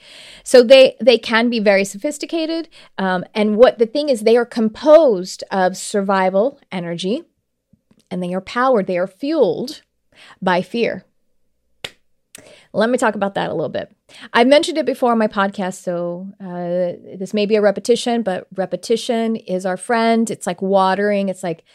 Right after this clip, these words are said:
watering the garden, you know what I mean? Like, it's like giving the soil its nutrients. Okay, so these beliefs or these thought forms, they were created in a time where we've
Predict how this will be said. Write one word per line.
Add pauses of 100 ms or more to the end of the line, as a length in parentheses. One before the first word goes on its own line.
(280)
watering
the
garden,
you
know
what
I
mean?
Like,
it's
like (540)
giving
the
soil
its
nutrients. (300)
Okay,
so (920)
these
beliefs
or
these
thought
forms, (1120)
they
were
created
in
a
time
where
we've